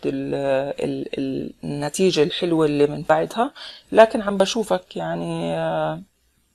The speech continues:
حاصل على هذا الإشي اللي في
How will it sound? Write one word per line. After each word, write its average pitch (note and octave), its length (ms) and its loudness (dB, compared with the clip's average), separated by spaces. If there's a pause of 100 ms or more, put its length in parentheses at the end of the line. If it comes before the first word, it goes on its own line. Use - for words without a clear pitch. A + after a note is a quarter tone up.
(1500)
حاصل G3+ 520 4
على D3 180 4
هذا E3 280 0
الإشي E3+ 420 -4 (2250)
اللي F3+ 240 -4
في - 120 -8